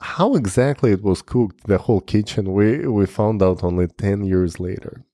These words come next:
Ten years later, when ClimateGate emails were published online. And that's a story that blew minds of everyone who, who was at least a little bit curious about what's going on with it,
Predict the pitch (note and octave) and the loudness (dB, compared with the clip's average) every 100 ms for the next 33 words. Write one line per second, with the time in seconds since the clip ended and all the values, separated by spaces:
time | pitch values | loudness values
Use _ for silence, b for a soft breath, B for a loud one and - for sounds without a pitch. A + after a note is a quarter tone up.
0 | _ - G#2 G2 F#2+ F#2+ G#2+ C3 C3+ G2+ | _ -2 0 2 2 4 2 4 2 2
1 | F2+ - G2+ G2 G2 F2+ F#2 F2+ - G#2 | -2 -2 0 2 0 0 0 0 0 -6
2 | G#2 A#2+ C#3+ B2 G2 F#2 E2+ F2 F#2 F2+ | -2 0 0 -2 -6 -4 -4 -4 -8 -6
3 | F2+ - G2+ G2 G#2 G#2+ - _ _ - | -10 -10 -12 -12 -12 -14 -16 _ _ -20
4 | B B B B B B B - G#2+ F#2 | B B B B B B B -8 -6 2
5 | G#2+ A#2+ - A2+ G#2 - - B2+ C#3+ G2+ | 2 2 0 0 0 0 0 2 4 2
6 | F#2 F#2 F#2+ G2+ G#2 A2+ B2 B2+ C#3 - | 0 -4 -6 -2 2 2 2 0 -4 -8
7 | _ _ _ _ _ _ _ _ _ _ | _ _ _ _ _ _ _ _ _ _
8 | A#2+ G2 G2+ A#2+ A#2 F#2 D#2+ _ _ _ | -6 0 2 2 0 -2 -4 _ _ _
9 | _ _ _ _ _ _ _ B2+ G2+ G2 | _ _ _ _ _ _ _ -2 2 0
10 | F#2+ F2 D#2+ - G2 F#2 - F#2+ F#2 F2+ | 2 0 -2 -6 -6 -6 -6 -2 0 0
11 | - _ G#2 F#2+ F#2 A#2 C3 C3+ - _ | -4 _ -2 2 2 2 2 0 -6 _
12 | _ A#2+ C#3+ F3 C3 - - G#2+ G#2 F2+ | _ 2 2 2 0 -2 -4 0 2 2
13 | F2 G2+ F#2 F2+ F#2+ F#2 F#2 G2+ F#2 F2+ | -2 -2 -2 -2 -2 -4 -2 -2 -2 -4
14 | E2+ C#3 G#2 F2 E2+ | -6 -6 -4 0 -2